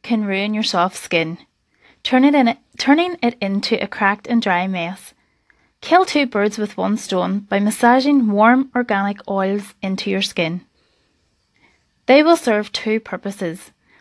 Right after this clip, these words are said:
the first being to add a layer of protection to your skin so it won't dry out,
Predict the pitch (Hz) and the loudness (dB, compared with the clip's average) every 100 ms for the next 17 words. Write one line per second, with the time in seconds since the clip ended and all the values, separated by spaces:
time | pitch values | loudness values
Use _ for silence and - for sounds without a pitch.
0 | _ - 202 247 302 - 202 202 196 - | _ -6 0 2 2 2 0 0 -2 -2
1 | 196 226 254 202 196 202 202 196 185 175 | 0 0 0 0 -2 -6 -10 -10 -8 -8
2 | - 190 185 _ - 185 185 - 180 185 | -8 -10 -12 _ -4 -2 -2 -2 -2 -2
3 | - 190 - 185 214 208 180 170 170 - | -2 -4 -4 -4 -2 0 0 -2 -6 -8
4 | - | -12